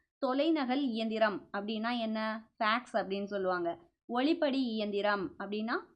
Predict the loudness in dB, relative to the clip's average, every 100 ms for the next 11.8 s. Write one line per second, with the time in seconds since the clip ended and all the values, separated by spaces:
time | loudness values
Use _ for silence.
0 | _ -4 -4 0 -2 2 0 0 -2 -2
1 | -4 _ _ _ _ 4 6 6 4 4
2 | 4 4 2 2 0 -2 -2 2 2 2
3 | 0 -4 -2 -2 -2 -2 -2 -2 -4 -4
4 | -6 -4 -2 -2 0 0 0 0 0 0
5 | -2 0 2 2 -2 -4 -4 -2 0 0
6 | 0 0 0 -2 -2 -4 -2 -4 0 0
7 | 2 0 0 2 2 2 0 0 -2 -2
8 | 2 2 4 2 4 4 2 0 -4 -2
9 | -2 -2 -4 -10 _ _ _ _ _ -2
10 | 0 -2 -4 -2 -6 -2 0 0 2 0
11 | -2 -4 -4 -2 -2 -2 0 -2